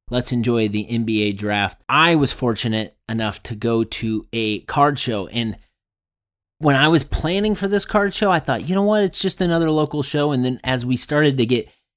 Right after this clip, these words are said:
closer and closer, I realized, man, there are a lot of dealers. There are a lot of people from all over the country coming in. They're coming into my backyard, and this is exciting.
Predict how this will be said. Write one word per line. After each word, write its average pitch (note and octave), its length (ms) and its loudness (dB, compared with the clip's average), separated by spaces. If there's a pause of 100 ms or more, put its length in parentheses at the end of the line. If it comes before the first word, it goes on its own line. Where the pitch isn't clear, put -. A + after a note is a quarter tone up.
(460)
closer D#3+ 420 2
and B2 120 2
closer, C3+ 340 0
I A#2+ 80 2
realized, A2+ 600 0
man, C#3 340 2 (360)
there B2 160 0
are A#2+ 160 -2
a A2+ 80 -2
lot A#2 340 4
of C3+ 160 0
dealers. A2+ 480 4
There G#2+ 220 -6
are - 20 -10
a G#2+ 80 -4
lot A2+ 260 0
of B2+ 80 -2
people A#2+ 260 -4
from A2+ 200 -2
all A#2 140 0
over A2 120 -6
the G2+ 100 -8
country A#2+ 440 -6
coming A2 340 -2
in. G2+ 200 -2 (340)
They're G#2+ 80 -2
coming E3+ 280 4
into C#3+ 140 6
my A#2+ 220 4
backyard, G#2 600 -2
and G#2 120 -4
this C3+ 160 2
is A#2+ 120 -4
exciting. G2 580 -2